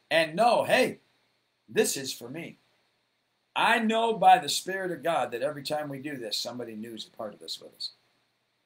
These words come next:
Look at this verse. For such a time as this, you and I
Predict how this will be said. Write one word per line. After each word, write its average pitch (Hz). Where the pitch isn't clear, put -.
Look 120
at -
this 135
verse. 143
For 143
such -
a 135
time 202
as 123
this, -
you 175
and 170
I 135